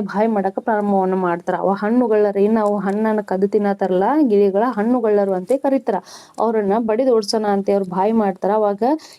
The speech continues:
ಇಡೀ ಗಿಳಿ ವಿಂಡು ಅಂದ್ರೆ ಗಿಳಿಗಳನ್ನ ಕೂಡುವಂತ ಒಂದು ಗುಂಪು ಏನ್ ಮಾಡ್ತದೆ, ಚೆಲ್ಲಾಪಿಲ್ಲಿ ತಮ್ಮ ಯಾವ ದಿಕ್ಕು ಕಾಣತ್ತಲ್ಲ ಆ ದಿಕ್ಕೆ ಓಡ್ಲಿಕ್ಕೆ ಪ್ರಾರಂಭ ಮಾಡ್ತಾವ.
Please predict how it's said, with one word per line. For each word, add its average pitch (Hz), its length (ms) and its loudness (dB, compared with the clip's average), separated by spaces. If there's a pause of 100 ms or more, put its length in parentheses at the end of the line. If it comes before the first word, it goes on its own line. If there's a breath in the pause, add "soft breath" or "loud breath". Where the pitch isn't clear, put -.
ಇಡೀ 254 220 2
ಗಿಳಿ 220 280 2
ವಿಂಡು 214 240 2
ಅಂದ್ರೆ 226 280 0
ಗಿಳಿಗಳನ್ನ 226 760 2
ಕೂಡುವಂತ 214 480 0
ಒಂದು 202 260 2
ಗುಂಪು 214 280 -2
ಏನ್ 208 160 2
ಮಾಡ್ತದೆ, 202 280 0
ಚೆಲ್ಲಾಪಿಲ್ಲಿ 208 680 2
ತಮ್ಮ 208 200 -4
ಯಾವ 196 320 2
ದಿಕ್ಕು 220 340 -2
ಕಾಣತ್ತಲ್ಲ 208 460 0 (240)
ಆ 226 40 -2
ದಿಕ್ಕೆ 196 280 -2
ಓಡ್ಲಿಕ್ಕೆ 196 480 2
ಪ್ರಾರಂಭ 294 360 0
ಮಾಡ್ತಾವ. 214 420 0